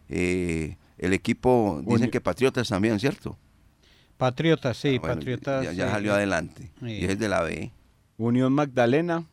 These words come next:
Speaker 2: otro que ya entonces dio el paso.
Speaker 1: No, pero estamos hablando de los de la B.
Speaker 2: Entonces, ahí es donde
Speaker 3: No.
Speaker 2: uno se pone a mirar, es, pues, como la, la calidad de los equipos es a lo que me refiero. Que vea que estos equipos siguen en competencia, apenas fase dos, no estamos hablando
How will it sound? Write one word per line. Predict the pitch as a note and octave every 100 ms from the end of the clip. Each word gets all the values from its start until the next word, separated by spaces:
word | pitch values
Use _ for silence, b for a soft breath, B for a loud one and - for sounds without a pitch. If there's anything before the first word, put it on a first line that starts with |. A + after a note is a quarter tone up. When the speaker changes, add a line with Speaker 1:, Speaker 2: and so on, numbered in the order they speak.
| _ _
Speaker 2:
otro | - A#2 - B2+
que | A#2+
ya | A2
entonces | G#2+ A#2+ A#2 A#2
dio | A#2
el | A2
paso. | B2+ G#2+ E2 _ _ _
Speaker 1:
No, | -
pero | G2 G#2
estamos | F2 F#2+ A2
hablando | A2 G2+ G#2+
de | G2+ F#2
los | F2
de | E2+
la | D#2+ E2+
B. | A2+ - - b b b b
Speaker 2:
Entonces, | A#2 A2+ C3+ B2 D3+ -
ahí | B2
es | B2+
donde | D3+ D3+
Speaker 3:
No. |
Speaker 2:
uno | D#3+
se | D3+
pone | C#3+
a | D3+
mirar, | C3+ D3 C3
es, | B2 - -
pues, | F3 -
como | D3+
la, | C3 B2 A2+ A2 A#2
la | A2 A#2+
calidad | - C3 B2+ C3+ E3
de | F3+
los | D3+
equipos | C#3 C3+ D3+ E3 D#3
es | D#3+ D#3
a |
lo | D3
que | C3
me | A#2+
refiero. | A2 G#2+ D3+ C#3 F2+ - _
Que | -
vea | A2+ A2+
que | C3
estos | C3 - C#3+ - -
equipos | C3+ G#2+ B2+ A#2+
siguen | C#3 C3
en | A#2
competencia, | A2 G2+ G#2+ B2+ C#3 D#3+ -
apenas | A2 - B2+ B2+ C3
fase | - C#3 D3 C3+
dos, | C3 C#3+
no | B2 A#2+
estamos | C3 C3
hablando | B2 A#2 A2 B2+ B2+